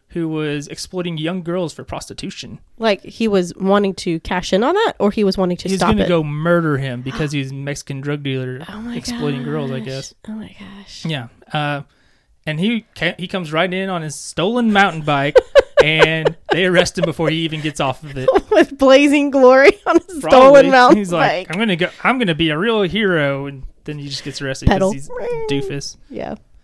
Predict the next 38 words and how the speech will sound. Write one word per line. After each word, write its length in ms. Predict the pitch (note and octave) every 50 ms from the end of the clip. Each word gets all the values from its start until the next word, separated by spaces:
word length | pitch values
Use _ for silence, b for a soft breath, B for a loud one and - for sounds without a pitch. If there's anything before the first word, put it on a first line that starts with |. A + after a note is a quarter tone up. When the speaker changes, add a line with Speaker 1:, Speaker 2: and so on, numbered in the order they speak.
| _ _ _ -
Speaker 1:
Um, 480 | - D3+ D#3 D3+ D3+ D3 D3 D3 D#3+ - _ _ _ _ _ _ _ _ _ _ _ _ _ _ _ - -
he, 400 | G#3+ B3+ C#4+ C#4 C4+ A#3+ A3+ - _ _ _ _ _ -
he, 360 | - G3+ G#3+ G#3+ G#3+ G#3 G3
uh, 440 | G3 G3 G3+ G3 G3 G3 G3 G3 F#3 - - F3+
Lovelace, 500 | F#3 G#3+ A#3+ G#3+ G3+ F#3 E3 D#3 - - - _
he 240 | - - G3 G#3 G#3
promises 400 | - G#3 G#3 G#3+ G3 G3 F3 E3
to 40 | D#3
take 320 | - - F3+ F3 E3+ - _ _ F3+ -
investigators 580 | - F3+ E3 F3 F3+ E3+ - E3 D#3+ D#3+ D3+
to 40 | -
the 100 | D3+ D3
body 380 | C#3 D3 D3 D#3 D#3 D3+ C#3+ C#3+
of 120 | C#3 C3 -
Scott, 460 | - - - D3 C#3 B2 A#2+ - - _ _ _ _ _ _ _ _ _ -
but 200 | F3 D#3 - _ -
only 540 | A3 D4 F#4 F#4 C#4+ G3+ D#3 C3+ C3 C3+ - _
if 140 | - -
they 100 | - D3
promise 460 | C#3+ - - - G3+ G#3 G#3+ A3 A3 -
to 100 | - D3+
pursue 360 | C#3+ D3+ C#3 - - G#3+ G#3+
the 100 | F#3+ F3+
death 240 | C3 F3+ F3 E3+ -
penalty 420 | - - D#3 C#3 C3 B2+ C3+ - _ _ _
because 260 | - D3 - C3+ C#3
he 100 | - F#3
could 120 | - - D3+
not 180 | D3+ D3 B2+
take 200 | - - C3+ -
prison 260 | - - C#3 C3 - -
again. 300 | A#2+ - - B2+ D3+ -
Speaker 2:
He 200 | - - - G#3+
wanted 540 | G3 F3+ G3 A3+ A3+ C4+ C4 A#3+ - F#3 E3+
the 60 | F3
death 220 | E3 - E3+ -
penalty. 320 | - - - - D3+ D3+ E3
Speaker 1:
Yes. 380 | D3+ C3+ - - - - -